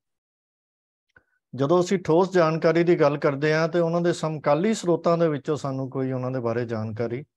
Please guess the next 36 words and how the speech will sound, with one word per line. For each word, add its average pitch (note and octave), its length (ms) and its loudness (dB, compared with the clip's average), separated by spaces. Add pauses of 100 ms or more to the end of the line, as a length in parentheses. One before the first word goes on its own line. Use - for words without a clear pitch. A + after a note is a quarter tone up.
(340)
ਠੋਸ B2+ 320 -2
ਨਹੀਂ C3 200 -2
ਮਿਲਦੀ। C3 440 -4 (760)
ਕੁਝ F#3+ 200 2
ਕੁ A#3 240 0
ਭਗਤਾਂ D#3+ 300 2
ਦੇ F3+ 100 2
ਬਾਰੇ E3 500 4 (120)
ਜਿਹੜੇ D3+ 360 0
ਕਿ D3 500 0 (120)
ਅਸੀਂ C3 220 -6
ਕਹੀਏ D3 420 0 (600)
ਕਿ C#3 140 -2 (560)
ਉਹ C#3 220 -4
ਬਹੁਤ D3+ 300 0
ਉੱਚ-, A#2+ 220 -8
ਉੱਚਾ D3+ 280 0
ਦਰਜਾ C3+ 520 2
ਸਮਾਜ B2+ 460 -2
ਦੇ C3 140 -2
ਵਿੱਚ B2+ 220 -6
ਮਸ਼ਹੂਰੀ B2+ 420 -6
ਪ੍ਰਾਪਤ C3 400 -2
ਕਰ B2 200 -2
ਚੁੱਕੇ C3 360 -8
ਸਨ, B2+ 240 -6
ਜਿਵੇਂ A#2+ 300 -6
ਭਗਤ A2 240 -6
ਕਬੀਰ A#2+ 360 -6
ਜੀ C3 160 -6
ਹਨ A#2 180 -6
ਜਾਂ A#2+ 120 -6
ਭਗਤ A2+ 320 -8
ਰਵਿਦਾਸ A2+ 380 -4
ਜੀ B2+ 200 -6
ਹਨ, G#2+ 160 -6